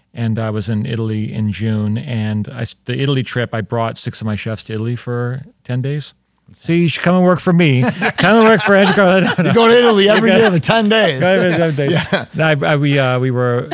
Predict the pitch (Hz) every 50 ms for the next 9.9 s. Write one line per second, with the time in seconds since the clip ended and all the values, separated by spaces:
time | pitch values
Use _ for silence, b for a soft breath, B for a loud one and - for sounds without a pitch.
0 | - - 110 127 131 123 120 120 120 113 - - - 143 127 127 123 120 104 107
1 | 107 107 - - - - _ _ _ _ - - 165 120 170 160 - 151 135 101
2 | 110 - 143 127 120 117 113 113 113 107 - - 180 151 135 117 113 110 110 110
3 | 110 110 107 110 113 110 107 107 107 110 - - 127 147 139 123 - 135 123 117
4 | 120 117 113 - - 131 120 113 110 110 107 104 104 113 - - - - - _
5 | _ - 110 95 117 117 110 110 - - 113 104 - 120 117 98 113 113 110 110
6 | 104 - - 110 - - 113 107 107 104 107 110 107 - - 113 110 104 101 -
7 | 113 107 107 107 107 104 101 b b b b b b - 117 117 110 - - 120
8 | 101 95 - - 113 104 101 - 107 104 - - - 104 104 104 104 104 - -
9 | - - 104 104 98 104 104 - - 98 - - 104 104 101 - - -